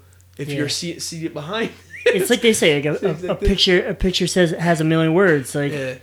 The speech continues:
Speaker 1: Oh, yeah.
Speaker 2: whatever you see, you can, you can say whatever it is, whatever you view it is.
Speaker 1: Right.
Speaker 2: It could be anything.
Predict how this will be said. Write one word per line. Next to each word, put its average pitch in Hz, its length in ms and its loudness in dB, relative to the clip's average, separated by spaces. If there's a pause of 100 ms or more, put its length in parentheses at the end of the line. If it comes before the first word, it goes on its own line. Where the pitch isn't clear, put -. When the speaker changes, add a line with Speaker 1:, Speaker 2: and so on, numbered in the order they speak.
Speaker 1:
Oh, 185 160 8
yeah. 262 200 6
Speaker 2:
whatever 185 240 6
you 220 180 4
see, 220 220 2
you 208 120 4
can, 208 160 2
you 226 120 0
can 262 100 2
say 202 160 2
whatever 185 380 4
it 151 100 -2
is, 165 320 0
whatever 165 260 4
you 180 140 6
view 180 240 8
it 165 80 6
is. 170 380 2
Speaker 1:
Right. 190 180 0
Speaker 2:
It 139 60 -4
could 175 100 -8
be 180 100 4
anything. 135 500 0